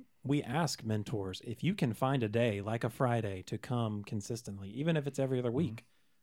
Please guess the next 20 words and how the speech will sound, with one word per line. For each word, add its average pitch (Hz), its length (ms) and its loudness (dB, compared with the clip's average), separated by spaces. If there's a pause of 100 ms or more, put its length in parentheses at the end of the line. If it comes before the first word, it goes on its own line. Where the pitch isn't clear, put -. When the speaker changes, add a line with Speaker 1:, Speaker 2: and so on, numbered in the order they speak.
(140)
Speaker 1:
just 151 180 -4
whatever 151 380 2
your 139 140 0
rhythm 139 320 4
is, 110 200 0
be 131 260 -4
consistent. 110 760 -4
So 117 360 2 (460)
when 135 120 0
that 170 180 2
kid's 175 380 0 (120)
there 156 280 4
on 120 240 2
Friday, 135 600 0 (600)
that's 151 200 2
the 123 100 -2
day 123 220 4
he 139 220 -2
thinks 127 360 -2
that 120 180 -2